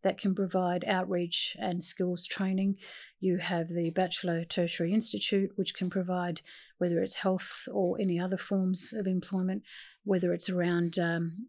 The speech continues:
becoming Aboriginal interpreters in the justice system to assist with the courts when they go out to communities, uh, what kind of training they would require, so that you do have a number of areas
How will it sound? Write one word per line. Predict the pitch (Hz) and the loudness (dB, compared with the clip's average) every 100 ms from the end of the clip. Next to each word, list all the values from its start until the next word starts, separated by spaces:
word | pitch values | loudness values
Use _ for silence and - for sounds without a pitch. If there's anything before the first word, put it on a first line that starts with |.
| 247 | -2
becoming | 190 185 196 180 175 | 0 2 2 2 0
Aboriginal | 170 175 175 170 | 0 0 0 0
interpreters | 170 - 208 202 196 180 | 0 2 0 2 0 0
in | 175 | 0
the | 165 | 0
justice | 175 185 - 185 - | 0 0 0 0 0
system | 180 - 196 185 | 2 0 0 -2
to | - 160 | -2 -2
assist | - - 185 - | 0 2 2 0
with | 185 156 - - - - - - | -2 -4 -4 -8 -14 -20 -16 -4
the | 170 | -4
courts | - - 190 185 - | 0 2 4 6 4
when | 190 | 4
they | 180 170 | 0 0
go | 170 165 | 0 0
out | 180 180 | 0 0
to | - - | -2 -2
communities, | 196 190 185 185 180 175 - - - - - - | 0 2 2 0 0 0 -2 -8 -18 -20 -12 -6
uh, | 160 | -4
what | 185 190 185 | 0 0 0
kind | 208 180 | 0 0
of | 165 | 2
training | - 180 170 175 | 0 2 2 2
they | 170 | 2
would | 185 185 | 2 0
require, | 185 - 196 185 180 185 - - | -2 -2 -2 0 -2 -6 -10 -12
so | - 233 | 0 4
that | 202 226 | 4 4
you | 220 214 | 2 0
do | 220 247 | 2 4
have | 220 220 196 | 4 4 4
a | |
number | 196 190 190 185 | 4 2 2 0
of | 180 | 0
areas | 180 180 175 175 170 | 0 0 0 0 -2